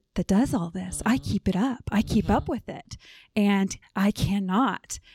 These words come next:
Speaker 1: And it's felt really embarrassing and really raw and really, like, I've just felt very stripped bare. Um, but God is doing such a work
Speaker 2: Mm.
Speaker 1: in it. And he is growing me to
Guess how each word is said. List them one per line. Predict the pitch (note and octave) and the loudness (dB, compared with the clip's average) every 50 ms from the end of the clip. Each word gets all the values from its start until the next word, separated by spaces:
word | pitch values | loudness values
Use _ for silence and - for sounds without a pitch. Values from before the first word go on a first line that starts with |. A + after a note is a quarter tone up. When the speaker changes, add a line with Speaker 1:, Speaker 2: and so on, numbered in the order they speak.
| - | -6
Speaker 1:
And | - G#3+ G#3 | -4 -2 -2
it's | G#3+ G3+ - | -2 -4 -4
felt | - G#3 F#3+ F#3 - - - | -4 -2 -2 -2 -4 -8 -12
really | G3 F#3 G3 G3 G#3 A3 B3 C#4 C4 | -8 -2 2 2 4 4 4 2 0
embarrassing | B3+ B3 A3 G#3 F3+ F3 F3+ F3+ F#3+ F#3 - - G3 F#3+ F#3+ F#3+ G3 G#3 G#3+ - | -2 -4 -6 -6 -8 -8 -6 -6 -8 -6 -4 -2 -2 -2 0 -2 -2 -4 -6 -6
and | G3+ F#3+ F#3+ F#3+ F3 | -6 -6 -6 -4 -2
really | F#3 G3 G3+ G3+ A#3 B3 B3 | 2 2 4 4 4 2 0
raw | G#3+ F#3 F3+ F3+ F3 F3 E3+ E3+ E3+ E3+ F3 F3+ - | -2 -2 -2 0 2 2 2 2 2 2 0 -2 -2
and | - G3 F#3+ F#3 F3 | -4 -6 -6 -4 -4
really, | F3+ F#3+ F#3+ G3 G3 G3+ G#3 G3+ G3+ | -2 -2 0 0 0 0 2 0 0
like, | - G3 F3+ - | -2 -4 -6 -6
I've | - F#3 F#3 - | -6 -8 -6 -4
just | G#3 F#3+ - - | -4 -6 -4 -4
felt | - F#3 F3+ - F3+ - | -4 -4 -4 -4 -6 -4
very | F#3+ F#3 F#3 F3+ F3+ F3+ F#3 F#3+ F#3+ G3 F#3+ - - - - - - - - _ - | -4 -2 -2 -2 -2 -2 -2 -2 -4 -6 -8 -12 -16 -20 -20 -20 -20 -20 -20 _ -14
stripped | - - - - - G3 F3+ - - - - - | -12 -10 -6 -2 0 0 0 0 -4 -10 -12 -8
bare. | F#3 F3+ F3 F3 F#3+ A3+ C#4 D#4 E4 - _ - - - - - - - _ _ - | -6 -4 -2 -2 -2 -2 -2 -4 -6 -10 _ -20 -20 -20 -20 -20 -20 -20 _ _ 0
Um, | G#3 G#3+ G3+ F#3+ F3+ F3 F3 F3+ F#3 G3+ - _ _ _ _ _ _ _ _ _ _ _ | 2 2 2 2 0 -4 -6 -10 -12 -12 -14 _ _ _ _ _ _ _ _ _ _ _
but | - G#3+ G#3+ - F#3+ | -4 -2 -2 -2 -2
God | - G#3 F3+ F#3 F#3+ G#3+ A#3+ B3+ B3+ B3 - _ _ _ _ _ _ _ _ _ - | -4 -4 -2 -2 -2 -2 -2 -2 -4 -6 -10 _ _ _ _ _ _ _ _ _ -4
is | G3+ G3 F#3 E3+ - | -2 -2 -2 -2 -4
doing | - F3+ F3 E3+ E3+ E3+ | -4 -4 -2 -4 -4 -10
such | E3 - F3 E3+ - - | -12 -14 -16 -16 -16 -16
a | - | -16
work | - - E3+ F#3 | -14 -14 -12 -10
Speaker 2:
Mm. | - D#3+ E3 E3 | -10 -10 -8 -6
Speaker 1:
in | A3+ A#3 B3 C#4 | -6 -4 -2 -2
it. | D#4 F4 F#4 F#4 - _ - - - - _ - | -4 -4 -6 -10 -12 _ -16 -14 -14 -12 _ -2
And | G#3 G3 G3 F#3+ F#3 F#3 F#3 F#3 - | 0 0 2 2 0 0 -2 -4 -8
he | - - - - G#3 A3+ | -10 -6 -2 0 2 2
is | A3+ G#3 - | 2 0 -2
growing | - - G3 F#3 F#3 F#3+ G3 G3+ G#3 | -6 -4 -2 0 0 2 2 0 0
me | G3+ G#3 G3+ G3+ | 0 0 -2 -2
to | - - G3 F3+ F3 F3 E3+ | -4 -2 -2 -2 -2 -2 -4